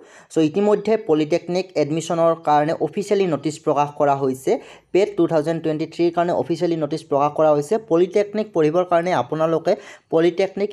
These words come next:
এডমিশ্যন টেষ্টত আপোনালোকে অৱতীৰ্ণ হ'ব লাগিব। গতিকে ইয়াৰ কাৰণে অনলাইন এপ্লাই কেতিয়াৰ পৰা আৰম্ভ হ'ব, লাষ্ট ডেট কেতিয়া,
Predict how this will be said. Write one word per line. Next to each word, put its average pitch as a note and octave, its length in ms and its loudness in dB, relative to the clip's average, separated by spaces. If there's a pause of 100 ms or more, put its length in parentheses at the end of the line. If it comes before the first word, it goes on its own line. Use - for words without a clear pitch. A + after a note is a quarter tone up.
এডমিশ্যন D3 420 -4
টেষ্টত D#3+ 460 -2
আপোনালোকে D3+ 420 -4
অৱতীৰ্ণ D3+ 500 0
হ'ব C#3 260 -2
লাগিব। D#3 320 0
গতিকে F3+ 360 0
ইয়াৰ D#3 240 2
কাৰণে F3 220 0
অনলাইন D3+ 340 0
এপ্লাই F3 220 0
কেতিয়াৰ D#3 320 -2
পৰা E3+ 180 4 (100)
আৰম্ভ D3 300 0
হ'ব, E3+ 260 2
লাষ্ট B2 260 2
ডেট E3 160 -2
কেতিয়া, F3 300 0